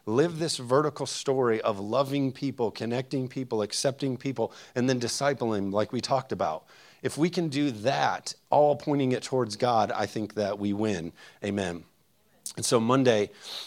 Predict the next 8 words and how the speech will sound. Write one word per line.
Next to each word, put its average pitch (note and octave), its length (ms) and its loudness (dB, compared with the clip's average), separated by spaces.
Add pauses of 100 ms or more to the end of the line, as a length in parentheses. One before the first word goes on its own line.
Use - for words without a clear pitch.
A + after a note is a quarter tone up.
(140)
um, G#2 300 -2
I G2+ 60 2
was G#2+ 140 0
at G2+ 120 2
a G2 40 -2
funeral, G#2+ 580 -2 (520)
uh, F2+ 300 -8 (1300)
yeah, G2 160 -8